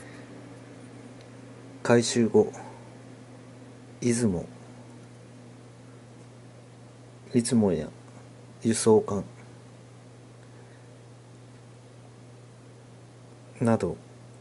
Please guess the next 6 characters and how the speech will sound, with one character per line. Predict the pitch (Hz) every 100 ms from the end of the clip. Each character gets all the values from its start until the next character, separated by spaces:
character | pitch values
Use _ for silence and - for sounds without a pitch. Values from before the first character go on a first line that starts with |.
| - -
小 | - 131
さ | - 104
な | 87 95 - - - - - - -
打 | 110
撃 | 104 110 -
群 | 110 92 80